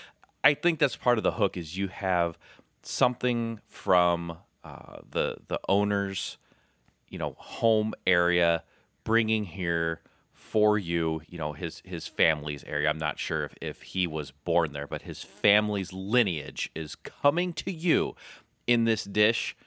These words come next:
and this dish is delish. So that's, that's gonna be, gonna be the hook. And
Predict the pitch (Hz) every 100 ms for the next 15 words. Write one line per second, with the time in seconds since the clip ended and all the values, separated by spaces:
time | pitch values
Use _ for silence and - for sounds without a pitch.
0 | _ _ _ - 98 98 120 107 117 90
1 | - - - _ _ _ _ _ - 95
2 | 85 87 113 95 - - - - _ -
3 | - - - 101 87 80 95 98 - -
4 | - 90 107 101 101 - 101 90 78 90
5 | 87 82 - - 95 87 82 80 78 98
6 | 92 - - - - 92 92 90 87 85